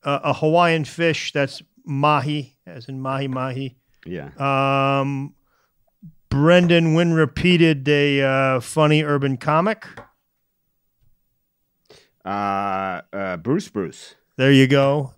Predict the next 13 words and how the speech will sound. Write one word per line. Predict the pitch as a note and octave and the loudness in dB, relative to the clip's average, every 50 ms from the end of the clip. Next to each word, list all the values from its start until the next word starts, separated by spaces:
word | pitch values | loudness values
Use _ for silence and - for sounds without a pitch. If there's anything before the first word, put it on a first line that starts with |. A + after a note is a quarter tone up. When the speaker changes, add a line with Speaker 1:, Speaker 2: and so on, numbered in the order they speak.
| _ - | _ -8
Speaker 1:
Uh, | D3+ C3+ C3+ | -6 -4 -4
when | C3+ D3+ D#3 D#3 D3+ | -4 -4 -4 -6 -6
repeated | D3+ C3+ - - F3+ F#3 E3+ D#3 D#3 C#3+ C3 | -6 -8 -8 -6 -4 -2 0 2 2 2 2
a, | C3 C3 C3 C3 B2+ B2 | 2 2 2 2 2 2
uh, | B2 A#2+ A#2+ A#2+ A#2 A#2 A#2 B2 - - C3 | 0 0 0 -2 -2 -2 -4 -6 -8 -6 -6
um, | B2 A#2+ A#2+ A#2 A#2 A#2 A2+ A2+ G#2+ - _ _ _ - - - - _ _ _ _ _ _ _ _ _ _ _ _ _ _ _ - | -4 -2 -2 -2 -4 -4 -6 -8 -10 -12 _ _ _ -20 -18 -18 -20 _ _ _ _ _ _ _ _ _ _ _ _ _ _ _ -20
oh, | D#3 C#3 C#3 C#3 C#3 C#3 C3+ C3+ C3+ B2+ A#2+ A2+ - - _ _ _ _ _ _ _ _ _ _ _ _ _ _ _ _ _ _ _ _ _ _ _ _ _ _ _ _ _ _ _ _ _ _ _ _ _ _ _ _ _ _ _ _ _ _ _ _ _ _ _ _ - | -16 -12 -10 -8 -4 -4 -2 -2 -2 -4 -6 -8 -12 -18 _ _ _ _ _ _ _ _ _ _ _ _ _ _ _ _ _ _ _ _ _ _ _ _ _ _ _ _ _ _ _ _ _ _ _ _ _ _ _ _ _ _ _ _ _ _ _ _ _ _ _ _ -18
what's | D3+ - - | -16 -14 -14
the | - G#2+ | -12 -10
word | G#2 A2 A2 A2 | -8 -6 -6 -6
I'm | G#2+ G#2 G#2+ | -6 -4 -4
looking | C#3+ C#3 - C3+ A#2 | -4 -4 -4 -6 -6
for? | - A#2 G#2 G#2 F#2+ F2+ - | -6 -6 -6 -6 -8 -10 -12